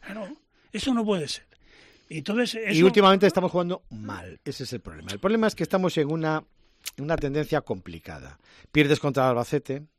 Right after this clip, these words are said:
Speaker 2: que, que, que, que te pasa por encima. Pierdes contra Zaragoza, que haces el ridículo. Ganas al Sporting sin merecerlo. Ganas al Sporting aquí en, en, en, en Santander,
Speaker 1: Eso da
Speaker 2: sin
Speaker 1: mucha
Speaker 2: merecerlo,
Speaker 1: alegría.
Speaker 2: sin merecerlo. Y luego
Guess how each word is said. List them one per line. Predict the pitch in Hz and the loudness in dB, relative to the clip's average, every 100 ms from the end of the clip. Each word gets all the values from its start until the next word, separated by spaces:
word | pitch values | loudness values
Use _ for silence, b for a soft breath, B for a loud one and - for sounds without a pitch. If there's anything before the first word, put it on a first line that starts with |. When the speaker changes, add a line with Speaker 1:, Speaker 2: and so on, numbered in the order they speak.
| _ _ _ _ | _ _ _ _
Speaker 2:
que, | - 101 | -16 -16
que, | - 82 | -16 -20
que, | - 80 | -20 -20
que | - - 98 | -20 -20 -16
te | 95 | -8
pasa | 113 98 | -6 -6
por | 80 | -10
encima. | 87 - 123 110 143 _ B B B B B | -8 -6 -4 -6 -12 _ B B B B B
Pierdes | 156 151 139 - | 4 4 2 -4
contra | 127 117 | -8 -10
Zaragoza, | 113 101 117 131 101 | -10 -6 -6 -6 -10
que | 110 | -10
haces | 101 92 | -14 -14
el | 87 | -14
ridículo. | 98 139 - 85 - _ _ b b b b b - | -10 -10 -10 -20 -20 _ _ b b b b b -6
Ganas | 151 202 196 160 - | 6 6 8 2 0
al | 151 139 | 0 0
Sporting | 135 - 170 147 123 | 0 0 0 0 -6
sin | - 107 | -6 -6
merecerlo. | 131 147 107 143 143 71 - - _ | -2 -2 -2 -6 -8 -12 -18 -20 _
Ganas | 90 131 214 165 | -6 -4 -2 -4
al | 101 | -8
Sporting | 76 - 151 143 104 | -10 -6 -6 -6 -12
aquí | 82 127 117 | -12 -10 -10
en, | 92 87 | -12 -16
en, | - 87 - 80 - | -16 -16 -16 -18 -18
en, | 87 - | -20 -16
en | 101 | -16
Santander, | 82 - 95 131 139 | -16 -18 -16 -10 -8
Speaker 1:
Eso | 165 | -4
da | 180 | -2
Speaker 2:
sin | 175 | -2
Speaker 1:
mucha | 143 | 0
Speaker 2:
merecerlo, | 165 170 165 202 117 90 | 2 2 2 0 0 -6
Speaker 1:
alegría. | 135 - _ _ | -10 -10 _ _
Speaker 2:
sin | - 131 104 | -6 -6 0
merecerlo. | 202 147 147 107 90 101 - B B B B B B | 2 2 -2 -8 -8 -12 -14 B B B B B B
Y | - 143 | -6 0
luego | 147 151 175 | 2 2 0